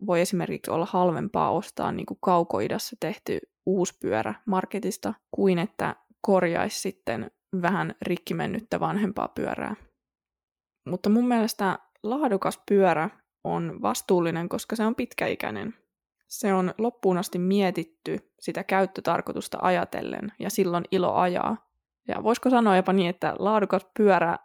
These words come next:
lähestulkoon niinku innostaa ajamaan, joten sehän vasta niinku vastuullista onkin. Mä en tässä jaksossa mene syvemmin siihen, että minkälainen pyörä pitäisi ostaa tai että mistä tietää, mikä on hyvä pyörä. Ehkä se aihe on jollekin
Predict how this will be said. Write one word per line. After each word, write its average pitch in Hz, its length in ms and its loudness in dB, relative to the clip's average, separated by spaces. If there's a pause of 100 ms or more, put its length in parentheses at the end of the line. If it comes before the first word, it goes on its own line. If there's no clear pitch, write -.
(220)
lähestulkoon 202 540 2
niinku 180 220 0
innostaa 180 640 0
ajamaan, 160 760 -2
joten 185 460 -2
sehän 233 380 2
vasta 170 300 0
niinku 180 280 -4
vastuullista 180 640 -2
onkin. 190 520 0 (680)
Mä 190 300 4
en 180 120 0
tässä 196 320 2
jaksossa 170 380 -2
mene 170 140 0
syvemmin 160 480 0
siihen, 185 340 -2
että - 400 -6
minkälainen 170 540 -4
pyörä - 280 -2
pitäisi - 380 -8
ostaa - 320 -4
tai - 260 -8
että - 420 -6
mistä 190 260 -6
tietää, - 380 -4
mikä 185 260 -4
on 185 120 0
hyvä 180 180 -2
pyörä. 170 420 -2 (420)
Ehkä - 240 -6
se 208 240 2
aihe 185 280 4
on 170 100 -2
jollekin 175 480 -6